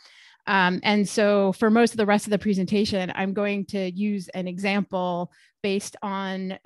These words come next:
two, uh, about two thousand website A B tests that were run by a number of different,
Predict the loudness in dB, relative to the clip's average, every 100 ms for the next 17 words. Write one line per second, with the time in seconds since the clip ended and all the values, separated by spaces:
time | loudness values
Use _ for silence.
0 | -16 -8 -6 -6 -2 2 4 4 4 2
1 | 0 0 2 4 4 4 4 2 2 0
2 | 0 -2 0 0 -2 -2 -4 -4 -4 -6
3 | -4 -4 -2 -2 -2 -2 0 0 -2 -4
4 | -8 -6 -2 -2 0 -2 -4 -6 -8 -6
5 | -8 -6